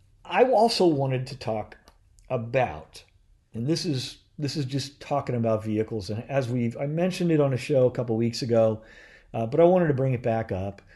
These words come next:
because let's face it, folks, we, we're seeing it every corner we turn, billboards,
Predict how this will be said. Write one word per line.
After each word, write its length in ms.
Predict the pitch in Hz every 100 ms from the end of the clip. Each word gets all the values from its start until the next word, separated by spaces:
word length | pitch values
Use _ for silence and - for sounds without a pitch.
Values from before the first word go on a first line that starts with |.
| - _ -
because 500 | 127 143 139 139 - - - - - -
let's 140 | 180
face 240 | 180 214 -
it, 80 | -
folks, 300 | 147 156 - - _ _ - -
we, 160 | 160
we're 300 | 180 180 180 - - - -
seeing 380 | - 202 180
it 220 | 143 - -
every 300 | 180 170 180 165 -
corner 420 | - 165 165 143
we 160 | 120 120
turn, 600 | 120 - 139 127 95 92 -
billboards, 840 | 160 165 123 113 98 95 90